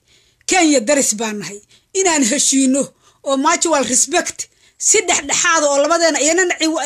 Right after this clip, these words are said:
respect garay, annaga waa respectana, waa waxa ugu wanaagsan. Waa waxa ugu wanaagsan oo bini'aadamku maaragtay ay ku wada, dee dowlad kasta ama adduunka oo ku wada dhaqan yahay.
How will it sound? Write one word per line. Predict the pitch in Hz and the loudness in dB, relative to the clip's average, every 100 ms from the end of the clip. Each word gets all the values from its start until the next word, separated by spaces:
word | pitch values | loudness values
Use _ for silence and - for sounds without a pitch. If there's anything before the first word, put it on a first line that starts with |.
| 262 | -4
respect | 262 - - 320 339 | -2 -4 -2 -6 -4
garay, | 302 359 | -2 -2
annaga | 349 403 | 0 0
waa | 330 | 0
respectana, | 262 262 262 277 | 0 -4 -4 0
waa | 339 | 2
waxa | 403 330 | 2 0
ugu | 311 294 | 0 0
wanaagsan. | 247 214 233 208 _ _ _ _ _ _ _ _ _ _ _ _ _ _ _ - | -2 -4 -8 -12 _ _ _ _ _ _ _ _ _ _ _ _ _ _ _ -4
Waa | 311 | 0
waxa | 349 370 302 | 0 0 -2
ugu | 302 262 285 | -4 -2 0
wanaagsan | 254 220 - 220 226 | 0 -2 -4 -8 -8
oo | - 247 | -4 -2
bini'aadamku | 254 262 277 302 277 247 | -2 -4 -2 0 -2 -2
maaragtay | 254 269 233 254 233 | -2 -2 -2 -6 -6
ay | 226 | -4
ku | 320 | -2
wada, | 285 254 | 0 0
dee | 220 220 | -2 0
dowlad | 254 349 | 2 2
kasta | - 285 262 | 0 -2 -2
ama | 247 | -2
adduunka | 262 370 311 | 0 0 2
oo | 269 | 0
ku | 294 | 2
wada | 262 | 0
dhaqan | 247 233 233 | 0 -4 -6
yahay. | 170 | -6